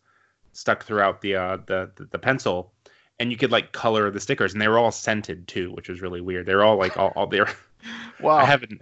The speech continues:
Speaker 1: I have an A-Team set, and I don't know if this is racist or not, but the, <laughs> like, the, there's, they smell like chocolate.
Speaker 2: Oh,
Speaker 1: Which is
Speaker 2: gosh.
Speaker 1: weird. So when you're coloring B A, he smells like chocolate, but it's so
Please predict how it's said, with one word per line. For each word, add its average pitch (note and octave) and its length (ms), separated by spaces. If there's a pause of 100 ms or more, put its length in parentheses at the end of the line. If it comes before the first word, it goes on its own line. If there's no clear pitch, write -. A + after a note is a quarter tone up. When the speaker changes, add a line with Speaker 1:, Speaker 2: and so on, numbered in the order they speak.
Speaker 1:
I A#2 80
have C#3 100
an C3+ 140
A-Team A2+ 460
set, F#2 400 (640)
and G2+ 400 (720)
I G#2+ 100
don't B2+ 160
know C#3+ 140
if C#3+ 60
this C#3 180
is A2 100
racist A2+ 400
or A2+ 80
not, G2+ 340
but - 240
the, G#2 260 (460)
<laughs> - 460
like, C3 180
the, A2 160
there's, A#2+ 180
they B2 140
smell C3+ 300
like C#3 180
chocolate. A2 600 (600)
Speaker 2:
Oh, E3+ 140
Speaker 1:
Which A2 140
is - 40
Speaker 2:
gosh. G#2+ 480 (100)
Speaker 1:
weird. G2 460
So - 180
when G#2+ 140
you're G#2+ 100
coloring G#2 560
B G2 200
A, F#2 240
he G2+ 120
smells G2+ 440
like F2+ 140
chocolate, F#2+ 500
but G2+ 220 (1800)
it's G#3+ 360
so E3 560